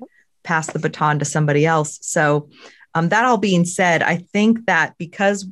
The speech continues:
Speaker 2: we get into these positions and we think this is it, but as you've, your journey has shown us, it's okay to ebb and flow and change.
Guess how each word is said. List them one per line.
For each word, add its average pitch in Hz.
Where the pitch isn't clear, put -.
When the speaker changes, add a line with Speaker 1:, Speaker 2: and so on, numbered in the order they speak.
Speaker 2:
we 170
get 160
into 190
these 175
positions 156
and 147
we 147
think 151
this 180
is 175
it, 160
but -
as 151
you've, 165
your 170
journey 165
has 151
shown 160
us, 151
it's 147
okay 156
to 143
ebb 151
and 151
flow 151
and 151
change. 156